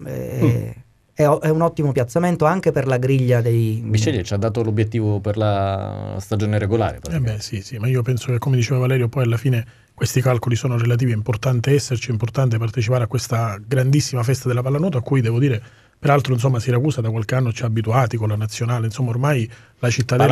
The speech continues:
Speaker 2: Parlato
Speaker 3: veramente
Speaker 2: buono, eh, ci abbiamo fatto la bocca.
Speaker 3: Eh beh, sì, sì, sì, da questo punto di vista.
Speaker 2: Torna la nazionale anche d'estate?
Speaker 1: Noi speriamo di farla tornare prima, e allora, se mi consentite, vi do una primizia
Speaker 2: Eh, mi
Speaker 1: anche,
Speaker 2: sembra che
Speaker 1: anche
Speaker 2: ormai
Speaker 1: su,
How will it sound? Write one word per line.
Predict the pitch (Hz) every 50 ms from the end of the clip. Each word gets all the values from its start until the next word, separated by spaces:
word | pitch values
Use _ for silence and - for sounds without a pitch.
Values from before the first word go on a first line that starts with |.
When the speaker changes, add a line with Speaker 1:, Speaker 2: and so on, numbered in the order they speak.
| 135
Speaker 2:
Parlato | 117 143 127 120
Speaker 3:
veramente | 151 156 143 131
Speaker 2:
buono, | 131 135 143
eh, | -
ci | 131 123
abbiamo | 117 123 120 120
fatto | 143 143 - - 139
la | 143 135
bocca. | 131 147 147 190
Speaker 3:
Eh | 165
beh, | 131 117 110
sì, | 98 127 117 104 110 -
sì, | - - 139 113
sì, | 104 - 110
da | 104 98
questo | 117 123 113 - 131
punto | 131 123 123
di | 123 117
vista. | 104 226
Speaker 2:
Torna | 233 185 151
la | 110 104 107
nazionale | 107 107 - - 110 98 87 82 85 87
anche | 87 85 - 87
d'estate? | 85 82 - - 76 67 78 87 110 123 117 - _ - - _ _ _ _ - - - _ _ _ _ _ _ _ -
Speaker 1:
Noi | 156 160 165 190 220 233 214
speriamo | - - - 160 156 170 175 180
di | 170 160
farla | - 165 156 160 156
tornare | 156 160 147 160 165 160 156 143
prima, | 147 139 135 117 113 110 110 107 107 -
e | - 123
allora, | 135 147 151 147 143 131 135 -
se | - - - 143
mi | 135 135 135
consentite, | 139 143 131 127 151 147 143 160 156 147 131
vi | 127 131
do | 135 135
una | 135 135 135 127
primizia | 127 135 139 135 147 156 151 - - - 147 139 131 127
Speaker 2:
Eh, | - - - 147
mi | 135
Speaker 1:
anche, | 127 113 113 -
Speaker 2:
sembra | - 135 131 143 -
che | 156 143
Speaker 1:
anche | 151 160 160
Speaker 2:
ormai | 139 165 156
Speaker 1:
su, | 123 - 170 160